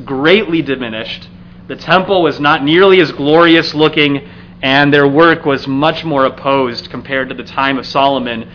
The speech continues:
when they had just complete peace, complete freedom, and the support of all the nations around them. This really wasn't the case in the rebuilding of the temple in this time frame.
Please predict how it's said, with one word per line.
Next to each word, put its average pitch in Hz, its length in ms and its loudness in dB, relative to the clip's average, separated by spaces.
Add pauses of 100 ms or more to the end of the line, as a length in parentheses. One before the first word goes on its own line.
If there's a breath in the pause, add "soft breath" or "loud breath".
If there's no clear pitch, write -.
(180 loud breath)
when 127 140 -6
they 135 140 0
had 139 260 0
just - 260 -8
complete 180 640 -4
peace, 156 380 -2
complete 160 580 -4
freedom, 139 500 2 (280 loud breath)
and 131 100 2
the 127 60 2
support 156 420 2
of 135 80 0
all 139 140 6
the 135 100 2
nations 135 340 0
around 120 360 -2
them. 107 260 -10 (220 loud breath)
This - 120 -16
really 160 260 0
wasn't 143 340 -2
the 131 80 -4
case 135 480 -4
in 123 140 -14
the 123 80 -8
rebuilding 123 440 -4
of 113 80 -12
the 113 80 -10
temple 120 380 -6
in 110 80 -10
this 110 160 -14
time 113 260 -6
frame. 107 340 -16